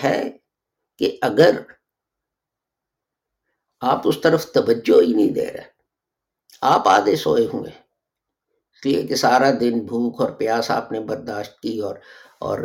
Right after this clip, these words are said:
کام بھی کیا، نوکری بھی کی ساتھ، اور قاری صاحب جو ہیں انہوں نے ایک پورا سپارہ جو ہے وہ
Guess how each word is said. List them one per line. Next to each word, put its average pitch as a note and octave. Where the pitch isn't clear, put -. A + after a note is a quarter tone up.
کام C3+
بھی C3+
کیا، G#2+
نوکری D3+
بھی C#3
کی A#2
ساتھ، -
اور -
قاری C#3+
صاحب E3
جو D3+
ہیں D3
انہوں D#3
نے D3+
ایک C3+
پورا C#3+
سپارہ B2
جو D#3
ہے B2+
وہ G#2